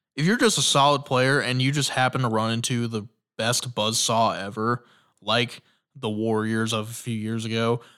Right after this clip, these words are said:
like what the Lakers look like now, or what the Nets look like now. Like, Giannis, his legacy is already better. Not only because he won the ring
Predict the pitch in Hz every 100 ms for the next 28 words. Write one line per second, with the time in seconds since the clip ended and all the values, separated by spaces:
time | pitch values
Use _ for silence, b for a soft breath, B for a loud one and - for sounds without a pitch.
0 | b 107 113 117 120 - 120 120 107 110
1 | 113 120 117 117 117 104 104 110 113 113
2 | - 113 104 104 113 110 113 110 113 -
3 | 117 107 110 101 104 110 110 - _ _
4 | _ _ _ _ _ _ _ _ _ _
5 | _ _ _ _ _ _ _ _ _ _
6 | _ _ - 135 120 - _ 139 214 262
7 | 165 147 - - _ _ _ _ _ 190
8 | 208 190 170 151 151 135 135 131 117 113
9 | 143 120 104 - b b b _ _ _
10 | 139 214 277 214 220 170 151 147 131 120
11 | 143 175 135 113 170 196 110 104